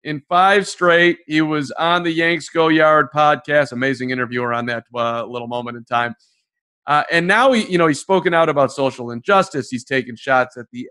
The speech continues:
Astros. He's been incredible on the field. He plays in New York.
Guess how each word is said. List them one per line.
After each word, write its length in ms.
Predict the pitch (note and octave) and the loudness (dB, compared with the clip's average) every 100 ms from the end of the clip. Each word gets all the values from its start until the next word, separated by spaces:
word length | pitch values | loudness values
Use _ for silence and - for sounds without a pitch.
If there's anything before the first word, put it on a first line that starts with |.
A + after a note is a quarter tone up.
| E3+ | 0
Astros. 480 | G3 F#3 - D3 C3 | 0 0 -4 -6 -6
He's 160 | C3 A#2 | -10 -10
been 180 | B2+ | -10
incredible 480 | B2 A#2 C#3 C3 A#2+ | -10 -8 -2 -2 0
on 140 | C3 B2 | -2 -2
the 80 | - | -8
field. 300 | B3 A3+ F3 | -2 0 2
He 80 | C#3+ | 0
plays 380 | B2+ D3+ C#3+ B2+ | -6 -4 -4 -2
in 160 | B2+ B2+ | -6 -2
New 160 | C3+ | 0
York. 520 | C3 C3 B3 G#3+ C#3+ | 0 4 4 6 4